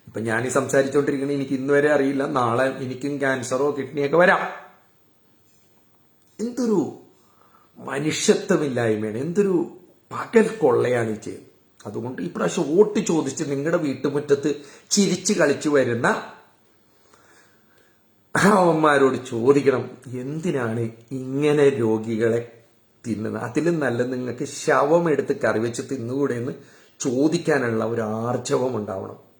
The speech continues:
മനസ്സിലാവണ്ട? വളരെ കഷ്ടമാണ് രോഗികളെ ഇതുപോലെ പിഴിയുന്നത്. ട്വന്റി ട്വന്റി ഒരു മാതൃക കാണിക്കുന്നു.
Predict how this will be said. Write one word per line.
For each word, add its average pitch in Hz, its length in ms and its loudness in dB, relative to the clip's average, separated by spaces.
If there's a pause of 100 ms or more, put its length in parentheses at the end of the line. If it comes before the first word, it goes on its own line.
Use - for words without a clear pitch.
(600)
മനസ്സിലാവണ്ട? 135 400 2 (1700)
വളരെ 202 420 6
കഷ്ടമാണ് 160 720 4 (800)
രോഗികളെ 180 720 8
ഇതുപോലെ 117 360 4
പിഴിയുന്നത്. 104 640 -6 (1800)
ട്വന്റി 120 260 -4
ട്വന്റി 135 440 2 (160)
ഒരു 113 140 -2
മാതൃക 117 600 2
കാണിക്കുന്നു. 120 460 0